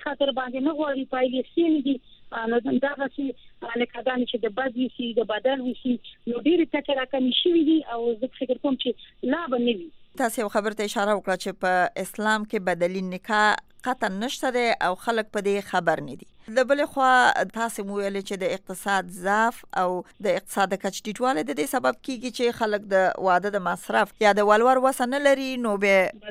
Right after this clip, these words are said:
Speaker 2: یوه خور په بدل کې ورکړي. نو باید څه وشي؟ اوس، آه، د بدلي ودونو مخنیوی څنګه او څوک کولی شي؟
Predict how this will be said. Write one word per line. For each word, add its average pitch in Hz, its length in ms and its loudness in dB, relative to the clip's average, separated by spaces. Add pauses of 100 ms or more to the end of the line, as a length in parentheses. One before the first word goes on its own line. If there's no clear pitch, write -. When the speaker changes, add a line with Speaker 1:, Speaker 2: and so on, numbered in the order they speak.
(220)
Speaker 2:
یوه 190 220 6
خور 240 300 4
په 190 140 2
بدل 160 320 4
کې - 160 -6
ورکړي. 135 360 -6 (240)
نو 220 120 -2
باید 233 200 2
څه 311 160 -2
وشي؟ 185 240 -2
اوس، 208 440 -2
آه، 202 360 6
د 190 100 -2
بدلي 208 360 2
ودونو 247 380 2
مخنیوی 214 480 0
څنګه 349 420 -2 (140)
او 214 80 2
څوک 381 320 0
کولی 156 340 0
شي؟ - 160 -12